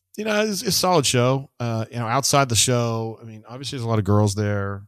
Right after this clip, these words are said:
Um, I wouldn't say it's a real pro straight male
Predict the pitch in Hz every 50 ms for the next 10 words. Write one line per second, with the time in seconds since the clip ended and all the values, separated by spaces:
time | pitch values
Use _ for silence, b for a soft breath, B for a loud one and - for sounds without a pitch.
0 | _ _ _ _ 95 90 87 85 82 82 82 82 82 85 _ _ _ _ _ _
1 | _ B B B B B B B B B B B _ _ _ _ - _ - -
2 | 170 151 - - 143 123 - 123 117 113 104 95 - _ _ _ _ _ _ _
3 | _ _ _ _ _ _ _ - - - - - 139 127 123 120 123 127 123 -
4 | - - 127 123 123 113 117 117 120 123 131 131 135 _